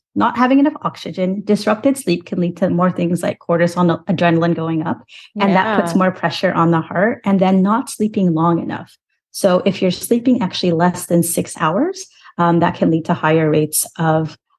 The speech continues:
Speaker 1: um, high blood pressure, and that's putting more strain on your heart. So a combination
Speaker 2: Wow.
Speaker 1: of factors can lead to heart attacks.
Speaker 2: And
Speaker 1: which
Speaker 2: how is it treated? Oh, sorry. Go ahead, please.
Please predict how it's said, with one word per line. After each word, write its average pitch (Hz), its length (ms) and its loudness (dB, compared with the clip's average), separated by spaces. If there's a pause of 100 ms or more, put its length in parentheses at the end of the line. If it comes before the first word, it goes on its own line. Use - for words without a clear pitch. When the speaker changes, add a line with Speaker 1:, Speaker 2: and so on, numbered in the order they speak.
(100)
Speaker 1:
um, 160 200 -2
high - 140 -4
blood - 200 -2
pressure, - 480 -4
and 165 120 2
that's - 260 -4
putting - 260 0
more - 140 0
strain - 280 -4
on - 140 -6
your - 120 -6
heart. - 300 -10 (200)
So - 180 -10
a 196 140 -4
combination 180 560 2
Speaker 2:
Wow. 175 60 4
Speaker 1:
of 175 60 -12
factors - 460 -6
can 165 200 -6
lead 175 100 -8
to 160 100 -10
heart 160 220 -16
attacks. - 320 -12
Speaker 2:
And 226 100 4
Speaker 1:
which 208 80 2
Speaker 2:
how 254 180 2
is - 160 -8
it 285 120 -8
treated? 302 380 -4
Oh, 208 100 2
sorry. 202 320 2
Go 196 60 -2
ahead, 196 200 -4
please. 196 260 -4